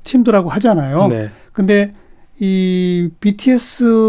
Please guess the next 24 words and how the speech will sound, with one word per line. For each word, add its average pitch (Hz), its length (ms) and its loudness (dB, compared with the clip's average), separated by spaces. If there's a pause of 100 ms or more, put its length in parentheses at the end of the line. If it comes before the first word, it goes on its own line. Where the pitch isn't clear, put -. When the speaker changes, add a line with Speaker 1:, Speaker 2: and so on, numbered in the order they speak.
(280)
Speaker 1:
무대는 208 540 4
내가 208 320 0
특별히 247 420 0
요걸 180 380 2
주안점을 180 800 -2
둔다든지 160 840 -2 (240)
전략적으로 196 580 0
어떤 220 400 2
데에 202 440 4 (160)
뭐 175 180 0
한다든지 180 360 0
이런 220 220 4
게 269 100 2
있습니까? 202 440 -4 (1400)
Speaker 2:
어, 117 800 -4
비티에스 208 480 -6
같은 185 260 -6
경우에는 156 500 -2
일단 135 300 -6
기본적으로 175 1200 -2 (160)
앨범이라든지 139 920 -2
뮤직비디오라든지 127 840 -4
이런 127 220 -4
데 127 220 -4